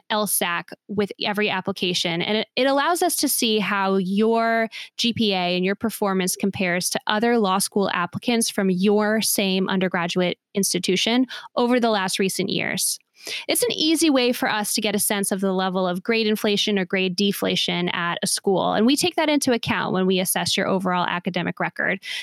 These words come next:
just to ensure that there's fairness between applicants from different schools. And we are well aware that certain schools, uh, the service academies are one really notable example, have very strict curves. We don't penalize applicants who attended those schools.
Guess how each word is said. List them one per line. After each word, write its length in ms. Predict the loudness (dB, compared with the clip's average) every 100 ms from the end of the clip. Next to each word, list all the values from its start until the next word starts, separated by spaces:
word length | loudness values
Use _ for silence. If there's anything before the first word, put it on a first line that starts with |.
| -2
just 180 | 0 2
to 80 |
ensure 240 | 2 2 2
that 120 | 2
there's 180 | 0 0
fairness 420 | 0 0 2 0
between 300 | -2 -2 -2
applicants 500 | -2 -4 -4 -2 -2
from 160 | 0 0
different 340 | -2 -4 -4
schools. 600 | -2 -2 0 0 -2 -4 -6 -10 -2
And 100 | 2
we 160 | 2 4
are 100 | 2
well 320 | 2 2 0
aware 360 | 2 2 2 0
that 120 | 0
certain 280 | 0 2 0
schools, 600 | 0 -2 0 0 -2 -4 -4
uh, 240 | -2 -2 -4 -12 _ -4
the 80 |
service 320 | 0 2 2 0
academies 560 | 0 -2 -2 -2 0
are 160 | 0 0
one 260 | 0 0
really 380 | 0 0 2 2
notable 380 | 2 0 0 -2
example, 440 | -2 -4 -2 -4 -4 -8
have 200 | -6 -4
very 300 | 0 2 2
strict 380 | 0 -2 -4 -8
curves. 420 | -6 -4 -2 -2 0
We 80 |
don't 240 | 0 0 -2
penalize 440 | -2 0 0 -2
applicants 500 | -2 -2 -4 -4 -4
who 80 | -2
attended 380 | -2 -4 -6 -4
those 180 | -4 -4
schools. 460 | -6 -4 -4 -6